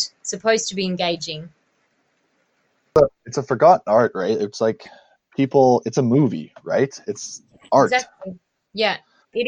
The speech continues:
Speaker 1: is. It's
Speaker 2: Mm-hmm.
Speaker 1: art. And, um, you know, a lot of people visualize themselves in songs. Like, I know, um,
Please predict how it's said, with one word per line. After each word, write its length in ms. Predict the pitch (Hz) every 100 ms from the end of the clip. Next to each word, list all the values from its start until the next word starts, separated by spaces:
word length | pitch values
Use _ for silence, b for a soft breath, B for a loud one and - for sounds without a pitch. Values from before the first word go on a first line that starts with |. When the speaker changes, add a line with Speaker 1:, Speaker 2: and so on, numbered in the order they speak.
| 247
Speaker 1:
is. 120 | 214
It's 220 | 208 202
Speaker 2:
Mm-hmm. 100 | -
Speaker 1:
art. 120 | 220 214 - 214
And, 200 | 214 214 196 b b b b -
um, 480 | 208 208 202 208 208
you 100 | 240
know, 180 | 226 233
a 40 |
lot 180 | 262 269
of 180 | 269 -
people 540 | 240 240 254 220 175 b b
visualize 680 | 160 233 240 285 262 214 196
themselves 520 | 208 202 214 196 185
in 100 | 190 185
songs. 380 | 233 240 220
Like, 220 | 226 208 190
I 160 | 226
know, 420 | 233 226 214 196 B B B
um, 400 | 208 202 196 196